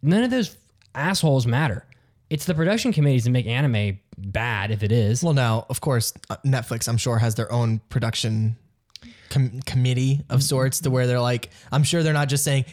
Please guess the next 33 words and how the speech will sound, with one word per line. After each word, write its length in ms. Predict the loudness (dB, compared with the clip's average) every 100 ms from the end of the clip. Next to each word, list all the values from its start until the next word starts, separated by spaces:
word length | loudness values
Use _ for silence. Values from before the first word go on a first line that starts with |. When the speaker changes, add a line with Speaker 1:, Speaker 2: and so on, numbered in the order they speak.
| -4
Speaker 2:
"Hey, 180 | -4
create 220 | 0 0 2
whatever 240 | 2 2
you 80 | 0
want." 240 | 0 -2
They're 140 | 2 4
Speaker 1:
They 60 |
Speaker 2:
probably 220 | 4 6 6
Speaker 1:
might, 80 |
Speaker 2:
saying, 160 | 4 4
Speaker 1:
but 80 | 4
Speaker 2:
"All 60 |
right, 180 | 2 0
well, 300 | 0 -2 -2 -2
you 80 | -2
know." 240 | 0 -2 -4
Speaker 1:
They 200 | -2 2
may, 220 | 4 4 2
but 120 | 2
there's 160 | 2
a 40 | 2
lot 160 | 2
of 100 | 2
violent 400 | 2 2 2 2
shit 180 | 0 0
on 140 | 2 2
Netflix. 420 | 0 0 -2 0
Like, 300 | -2 -4 -8
it's 200 | -6 -2
not 160 | -2 0
like 180 | 0 2
they're 480 | 2 4 4 2 -2 -10 _ _ _ _ _ _ _ _
Speaker 2:
Yeah. 160 | -2 -2